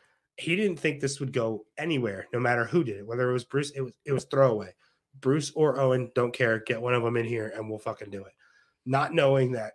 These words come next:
Owen is gonna be the fucking greatest little brother prick ever, and it's the little shit he did.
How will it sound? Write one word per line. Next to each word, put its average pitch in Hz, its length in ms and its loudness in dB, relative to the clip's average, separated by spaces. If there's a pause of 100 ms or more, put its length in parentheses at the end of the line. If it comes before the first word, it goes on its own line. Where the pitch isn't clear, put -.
(120)
Owen 143 340 2
is 110 140 -6
gonna 123 240 -2
be 117 240 -8
the 113 140 -10
fucking 131 500 -6
greatest 127 540 -4
little 135 280 2
brother 127 380 4 (100)
prick - 460 -2 (320)
ever, 143 240 4 (140)
and 135 100 4
it's 135 160 0
the 120 140 -8
little 151 480 0
shit 135 480 -2
he 143 160 -4
did. 107 320 -6